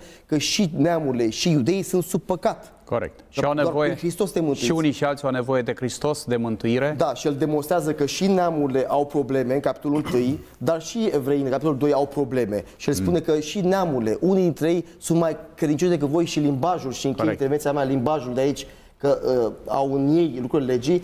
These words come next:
Speaker 1: este limbajul noului legământ din Ieremia treizeci și unu, unde spune: „Voi pune legile mele în inima lor,
Speaker 2: Exact.
Speaker 1: în mintea lor.” Acești oameni deja trăiau noul legământ.
Speaker 2: Mm.
Speaker 1: Acum întrebarea este, ei cunoșteau toate amănuntele?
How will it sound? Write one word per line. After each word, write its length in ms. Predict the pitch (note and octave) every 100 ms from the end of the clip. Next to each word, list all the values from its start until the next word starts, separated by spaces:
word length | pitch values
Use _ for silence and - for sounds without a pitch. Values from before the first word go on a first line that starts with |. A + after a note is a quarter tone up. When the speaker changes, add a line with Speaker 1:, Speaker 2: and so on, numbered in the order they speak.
| - -
Speaker 1:
este 300 | D#3 D#3+ D#3
limbajul 520 | D3+ C3 E3 E3+ E3
noului 320 | D#3+ F3 E3+
legământ 340 | D#3+ D#3 D#3+
din 100 | D#3
Ieremia 460 | D3+ D#3 E3+ F3 A#2+ - - - _ -
treizeci 220 | D#3 D3
și 100 | F#3
unu, 240 | E3 A2 B2 B2+ -
unde 180 | D3 C#3+
spune: 200 | E3+ E3
„Voi 120 | C#3+
pune 240 | D3+ D#3+
legile 300 | D#3 D3+ D3+
mele 260 | D3+ E3 D#3+
în 100 | C#3
inima 220 | C3+ E3 D#3
lor, 80 |
Speaker 2:
Exact. 160 | D3 D3+
Speaker 1:
în 80 | A#2
mintea 240 | D#3+ D#3+
lor.” 200 | E3 C#3 - - -
Acești 520 | C#3 C#3 G3 G3+ -
oameni 280 | F3 G3 F3+
deja 260 | D#3 E3 G3
trăiau 300 | E3+ F#3+ F3+
noul 200 | F#3 F#3
legământ. 640 | F3+ D#3+ E3+ G3 - - - -
Speaker 2:
Mm. 300 | F2+ F2+ F2
Speaker 1:
Acum 300 | C3+ C#3 E3+
întrebarea 460 | E3+ D3 C#3 D3 C#3+
este, 420 | C#3+ C3 B2+ - A2+
ei 260 | A2+ D3 D3
cunoșteau 500 | A#2+ B2 A2+ - C3+
toate 220 | C#3 C3
amănuntele? 580 | C#3 A2+ A2+ C#3+ D#3+ C#3